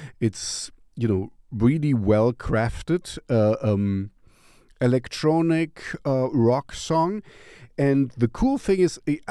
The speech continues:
I mean, I couldn't find much of them. Um, this is a conglomerate of, of quite, uh, diverse, uh, uh, musicians, and it's really cool. But, uh, I think the singer was in the,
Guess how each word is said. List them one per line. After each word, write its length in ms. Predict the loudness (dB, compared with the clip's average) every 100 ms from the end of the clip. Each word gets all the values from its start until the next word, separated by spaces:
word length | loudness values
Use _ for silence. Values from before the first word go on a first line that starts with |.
| -2
I 60 | 0
mean, 180 | 0 -4 -8 -4
I 60 | -2
couldn't 260 | -2 -2
find 400 | 0 0 0 -2 2
much 400 | 4 2 -2 -2
of 180 | -2 2
them. 440 | 4 4 2 0 -8 -20 -6 4
Um, 600 | 6 6 6 6 4 2 -6 -6
this 180 | 0 2
is 160 | 0 0
a 80 | -2
conglomerate 800 | -2 -2 0 2 4 2 0
of, 280 | -2 -4 -4 -4
of 280 | -4 -4 -14 -14 _ -20 -20 _
quite, 640 | -16 -6 -2 -2 -2 -10 -10 -2
uh, 280 | 2 2 2
diverse, 800 | 0 2 2 2 2 2 -2 -8 2
uh, 340 | 4 4 2
uh, 140 | 0 0
musicians, 800 | 0 -2 -2 -4 -2 -4 -6 -12 -20 -20 -20 -20 _ 2
and 420 | 4 6 4 2
it's 340 | 2 2 0 -4
really 380 | 4 4 4 0
cool. 380 | 0 0 0 -6
But, 680 | 2 2 4 -4 -8 -14 -10 0
uh, 440 | 4 6 6 4 0 -12 -20 -12 -4
I 100 | 0
think 240 | 0 0
the 100 | 0
singer 600 | -2 0 2 4 2 2
was 300 | 2 0 0 0
in 240 | 0 2
the, 280 | 4 2